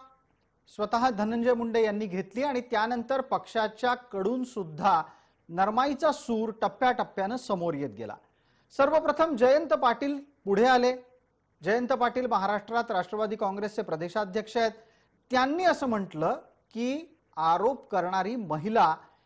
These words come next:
ही ब्लॅकमेल करत होती. एका बाजूला हे वक्तव्य होता क्षणी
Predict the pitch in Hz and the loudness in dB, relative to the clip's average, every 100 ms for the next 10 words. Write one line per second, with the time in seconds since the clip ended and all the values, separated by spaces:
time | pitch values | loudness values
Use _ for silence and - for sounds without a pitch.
0 | _ _ 214 277 349 214 104 139 220 - | _ _ -2 -2 -2 -8 -10 0 0 0
1 | 220 240 220 151 127 120 - 95 _ _ | -2 0 0 -4 -6 -10 -16 -20 _ _
2 | _ _ _ - 214 294 277 247 269 285 | _ _ _ -4 0 2 2 2 2 2
3 | 240 240 269 277 - 269 262 202 220 285 | 2 0 2 0 0 2 2 2 0 0
4 | 285 - 262 262 | 0 -2 -2 0